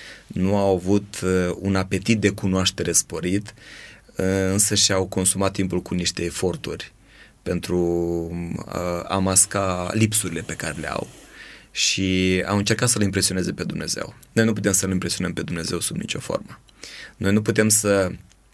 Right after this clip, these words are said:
impresionăm pe cineva cu care avem o relație apropiată, nici măcar în economia relației de familie.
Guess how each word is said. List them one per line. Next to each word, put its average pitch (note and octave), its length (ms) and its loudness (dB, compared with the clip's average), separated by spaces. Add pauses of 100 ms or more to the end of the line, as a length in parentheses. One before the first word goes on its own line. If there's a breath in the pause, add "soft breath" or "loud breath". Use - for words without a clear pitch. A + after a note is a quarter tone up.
(440)
impresionăm G#2 560 4
pe G#2 100 2
cineva F#2 360 0
cu F#2+ 120 -2
care F#2 200 2
avem F#2+ 280 2
o F#2+ 60 4
relație F#2 360 0
apropiată, G#2 480 0
nici F#2 180 -4
măcar G2 300 2
în F#2+ 100 0
economia F#2 440 0
relației F#2 400 0
de E2+ 80 -2
familie. F2+ 540 0